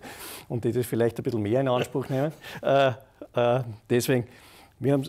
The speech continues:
Möbelhaus hat früher einen Zyklus gehabt von zehn Jahren, heuer, je-, äh, mittlerweile sind wir bei fünfzehn Jahren in etwa, dann revitalisieren wir ein Möbelhaus komplett. Wenn man das nicht macht, äh, verliert man dann schon, äh,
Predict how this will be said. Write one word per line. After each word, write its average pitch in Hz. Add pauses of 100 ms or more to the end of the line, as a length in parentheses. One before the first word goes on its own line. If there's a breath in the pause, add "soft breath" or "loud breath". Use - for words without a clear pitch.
(260)
Möbelhaus 143
hat 143
früher 139
einen 147
Zyklus 147
gehabt -
von 110
zehn 151
Jahren, 135
heuer, 123 (160)
je-, 113
äh, 110
mittlerweile 120
sind 110
wir 113
bei 104 (220)
fünfzehn 151
Jahren 131
in 131
etwa, 127
dann 135
revitalisieren 131
wir 127
ein 110
Möbelhaus 117
komplett. - (480 loud breath)
Wenn 139
man 151
das 147
nicht 135
macht, - (500 soft breath)
äh, 123 (400)
verliert 160
man 165
dann 143
schon, 139
äh, 180